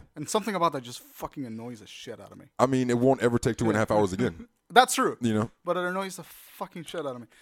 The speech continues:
Speaker 1: There was, like, so many things going wrong that I couldn't con-, it was just like, it's just like, ah, fuck.
Speaker 2: Yeah, it
Speaker 1: I, I,
Speaker 2: happened,
Speaker 1: I,
Speaker 2: though.
Speaker 1: I wanna, like, the black and white thing, I wanna agree with it. Like, just give me the information, that's it.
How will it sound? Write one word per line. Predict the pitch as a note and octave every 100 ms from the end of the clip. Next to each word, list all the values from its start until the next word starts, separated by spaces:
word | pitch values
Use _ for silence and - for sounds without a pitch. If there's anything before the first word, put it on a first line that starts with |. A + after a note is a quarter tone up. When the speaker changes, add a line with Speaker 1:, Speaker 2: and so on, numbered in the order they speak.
| _
Speaker 1:
There | G#3
was, | A#3+
like, | A3 G3
so | - A#3+
many | A3+ F#3
things | E3+ D3+ -
going | D3 C3
wrong | B2+ B2
that | A#2
I | A2+
couldn't | B2 A2+
con-, | -
it | C#3
was | C#3+ -
just | -
like, | C3+ G#2+ _ _ _
it's | -
just | F#2 -
like, | _
ah, | - _ _
fuck. | _ _ _ _
Speaker 2:
Yeah, | E2+ B2
it | - - -
Speaker 1:
I, |
I, | F#3
Speaker 2:
happened, | F#3+ G#3
Speaker 1:
I, | G#3
Speaker 2:
though. | G3+
Speaker 1:
I | G#3+
wanna, | C#4+ C#4+ A#3 F#3
like, | G3+
the | F#3
black | F#3+ C4
and | A3 D#3+
white | E3 E3+
thing, | D#3 B2+
I |
wanna | C#3+ E3
agree | C#3 A#2+ C3+
with | C#3 A#2
it. | G#2+
Like, | A#2+ A2+ B2
just | D3+ F3+ -
give | B3+
me | B3+
the | A3
information, | G3 F#3 D3+ C#3+ C#3
that's | C3+ C3
it. | C3+